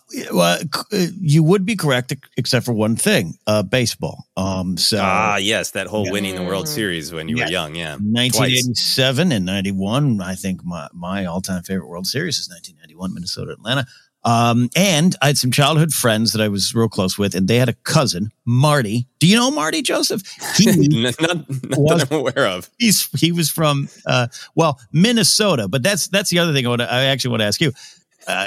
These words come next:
Speaker 1: Minnesota just is this catch-all, uh, uh, phrase, uh, that sometimes just means Minneapolis, that they live in the <laughs> city there, but, or just a state.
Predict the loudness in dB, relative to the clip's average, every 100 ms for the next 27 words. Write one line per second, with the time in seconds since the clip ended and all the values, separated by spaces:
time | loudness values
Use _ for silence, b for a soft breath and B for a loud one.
0 | -6 -6 -2 2 4 4 2 2 2 0
1 | 0 -4 -6 -4 0 2 2 2 2 2
2 | 2 -2 -2 0 2 2 2 0 -4 -4
3 | -2 0 0 -2 -4 0 0 2 0 -2
4 | -2 -2 0 -2 -2 -2 0 2 0 0
5 | -2 2 2 0 -6 _ 0 2 2 2
6 | -2 -2 -2 0 0 0 2 2 2 2
7 | 2 0 -2 -4 -8 -10 B B B -2
8 | -2 -2 -4 -4 -2 -4